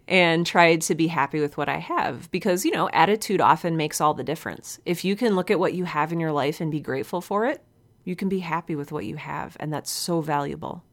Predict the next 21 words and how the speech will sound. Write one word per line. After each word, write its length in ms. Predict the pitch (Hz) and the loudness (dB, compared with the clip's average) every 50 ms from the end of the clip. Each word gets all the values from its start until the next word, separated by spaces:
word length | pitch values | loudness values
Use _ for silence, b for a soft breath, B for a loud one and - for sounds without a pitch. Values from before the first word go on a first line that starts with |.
| _ _ _ _ _ _ _ _ _ _ _ _ | _ _ _ _ _ _ _ _ _ _ _ _
But 120 | - 185 | 0 4
I 100 | 185 180 | 4 6
was 160 | 180 180 180 170 | 6 4 4 2
being 280 | 165 170 165 160 156 | 0 0 0 0 -2
called 260 | 156 - 156 151 143 | -2 -2 -4 -4 -4
to 80 | 147 160 | -4 -6
something 360 | - - 147 147 - 143 143 | -6 -6 -6 -8 -8 -10 -10
else. 440 | 139 143 - - - - - - - _ _ _ _ _ _ _ _ _ | -10 -10 -10 -12 -14 -16 -16 -16 -18 _ _ _ _ _ _ _ _ _
And 520 | - 180 175 165 160 151 151 143 - - - - _ _ | -2 0 0 2 2 0 0 -2 -4 -6 -8 -10 _ _
after 800 | - 170 165 165 - - - 180 170 160 156 147 143 151 165 - - | 4 4 4 4 2 -4 -2 0 2 2 2 2 2 0 -2 -2 0
eight 160 | - 202 - | 0 2 2
and 60 | 190 | 0
a 40 | 180 | -2
half 320 | 175 165 175 175 170 170 - | -2 -2 -2 -2 -2 -2 -2
or 80 | 170 | -2
nine 320 | 160 160 156 156 160 156 151 | 0 0 0 0 0 0 0
months, 500 | 151 143 131 101 - - - - - - _ _ _ _ _ _ _ _ | 0 -2 -2 -2 -6 -10 -12 -14 -14 -16 _ _ _ _ _ _ _ _
fighting 560 | _ - - - 180 170 175 175 180 175 175 | _ -20 -4 -2 0 2 2 2 2 0 0
that 200 | 170 160 143 - | 0 0 -2 -2
call 380 | - - - 165 156 151 135 - | -6 -8 -4 0 0 0 0 -2
became 920 | 170 - 165 156 - - - 165 147 143 135 135 147 160 - - - | -2 -6 -8 -8 -8 -10 -8 -8 -6 -6 -8 -8 -10 -12 -12 -14 -18